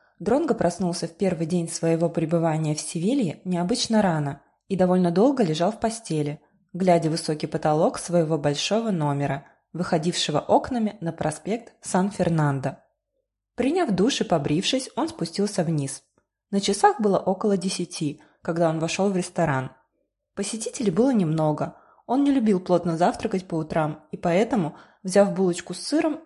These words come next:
прошёл к столику и попросил официанта принести ему чашку чая. Проходившая мимо молодая женщина восхищённо обернулась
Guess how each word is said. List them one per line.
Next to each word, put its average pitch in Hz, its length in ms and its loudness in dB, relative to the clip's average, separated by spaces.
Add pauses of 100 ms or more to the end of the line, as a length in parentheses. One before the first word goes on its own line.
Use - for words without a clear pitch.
прошёл 269 360 -2
к - 60 -10
столику 160 600 0 (160)
и 196 100 -4
попросил 185 460 0
официанта 190 580 -2
принести 180 480 0
ему 214 180 2
чашку 180 420 -2
чая. 151 520 0 (640)
Проходившая 240 580 2
мимо 220 240 4
молодая 180 460 4
женщина 220 480 -2
восхищённо 196 600 0
обернулась 175 680 0